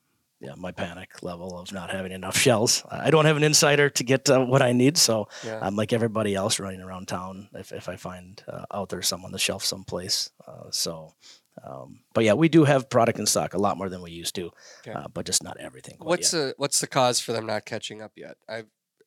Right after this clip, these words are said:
Speaker 2: I've had Brian Kelvington from Federal on a couple of times, and we talk about this, and, you know, the amount of new shooters in America has really made it challenging for them to keep up. And then there's the hoarding. If people
Speaker 1: Mm-hmm.
Speaker 2: see it,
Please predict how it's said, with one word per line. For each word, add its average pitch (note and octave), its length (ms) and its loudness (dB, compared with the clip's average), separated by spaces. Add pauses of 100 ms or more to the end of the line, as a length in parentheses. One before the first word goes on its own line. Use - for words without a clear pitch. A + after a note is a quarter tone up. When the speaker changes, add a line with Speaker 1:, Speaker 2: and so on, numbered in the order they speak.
Speaker 2:
I've A#2 100 -8
had A#2 220 -2
Brian A2 280 -4
Kelvington G#2+ 520 -8
from G#2+ 160 -14
Federal G#2+ 400 -6
on G#2 220 -8
a G2+ 40 -20
couple A2 320 -10
of G#2+ 120 -14
times, G#2 420 -6
and G#2 80 -8
we G#2 120 -10
talk G#2 320 -6
about G#2+ 300 -14
this, G#2+ 300 -8
and, G#2 200 -16 (320)
you A2+ 60 -14
know, A2 120 -4
the A2 120 -4
amount A2 440 0
of G#2+ 240 -10
new G#2+ 240 -10
shooters G#2+ 500 -8
in G#2+ 160 -16
America G#2+ 640 -14 (380)
has A2 200 -6
really A2+ 520 -4 (320)
made G#2+ 260 -6
it G#2+ 140 -8
challenging G#2+ 400 -6
for G#2+ 140 -12
them G#2 160 -12
to G2+ 60 -18
keep - 300 -16
up. - 360 -12 (500)
And A2 140 -8
then G#2 140 -4
there's G#2 200 -8
the G#2+ 120 -6
hoarding. A2+ 560 -6
If - 240 -20
people A2+ 260 -10
Speaker 1:
Mm-hmm. - 100 0
Speaker 2:
see A2+ 220 -2
it, A#2+ 160 -10